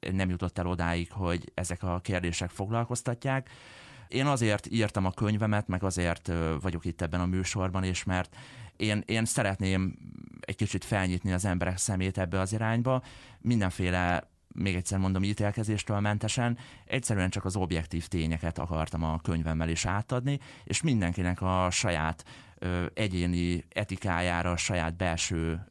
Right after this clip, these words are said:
meggyőződésére van bízva, hogy mit kezd utána ezekkel a tényekkel, és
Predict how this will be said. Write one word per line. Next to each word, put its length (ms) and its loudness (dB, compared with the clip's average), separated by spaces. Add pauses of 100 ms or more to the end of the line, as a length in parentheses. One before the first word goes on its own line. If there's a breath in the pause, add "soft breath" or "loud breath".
(260)
meggyőződésére 920 -2
van 200 2
bízva, 420 0 (260 loud breath)
hogy 120 -2
mit 200 2
kezd 240 -2
utána 360 0
ezekkel 340 -2
a 80 0
tényekkel, 520 -2
és 340 -2